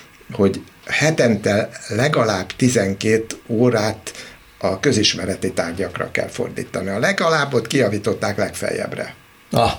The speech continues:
Speaker 2: ennyi volt.
Speaker 1: És ettől kezdve heti
Speaker 2: <clears throat>
Speaker 1: tizenkét óra a maximum, amiben benne van az öt testnevelés, meg az osztályfőnöki.
Speaker 2: Ott többit még nem is kötelező felhozni tizenkét órára, amennyi a jut, annyi jut, igen. Erre mondta valamelyik dicső politikus a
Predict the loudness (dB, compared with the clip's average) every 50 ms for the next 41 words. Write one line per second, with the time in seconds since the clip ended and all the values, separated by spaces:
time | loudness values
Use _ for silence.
0 | -8 -2 2 4 4 6 6 6 6 6 4 4 4 4 4 4 4 2 2 2
1 | 2 2 2 4 2 2 4 4 2 4 4 4 6 6 6 6 6 4 4 4
2 | 6 6 4 4 4 2 2 4 4 4 6 6 4 4 4 2 2 0 0 2
3 | 2 4 4 4 4 2 0 -2 -10 -18 -8 0 4 4 6 6 6 4 4 4
4 | 4 4 4 4 4 4 4 4 4 4 2 2 4 4 2 2 0 0 0 2
5 | 2 2 2 0 0 0 2 2 2 2 2 2 2 2 2 0 2 2 0 0
6 | 2 0 0 0 0 0 0 -2 -2 -2 -2 -2 0 0 -2 -4 -4 -2 0 0
7 | 0 2 2 4 4 4 4 6 6 6 6 6 6 4 4 4 4 4 4 4
8 | 4 6 4 4 4 4 4 4 4 4 2 2 2 2 4 4 4 6 4 4
9 | 4 4 2 2 2 2 2 4 2 2 2 2 2 2 4 4 4 6 6 6
10 | 6 6 6 6 6 6 6 6 6 6 6 6 6 6 6 6 6 6 4 4
11 | 4 2 4 4 6 6 6 6 6 4 4 2 2 0 0 2 0 -2 -2 -2
12 | -4 -6 -2 2 4 4 6 6 6 6 6 4 4 4 4 6 6 6 6 6
13 | 6 6 6 4 4 4 4 4 4 4 4 4 4 4 4 4 4 2 2 4
14 | 4 6 6 6 6 6 4 2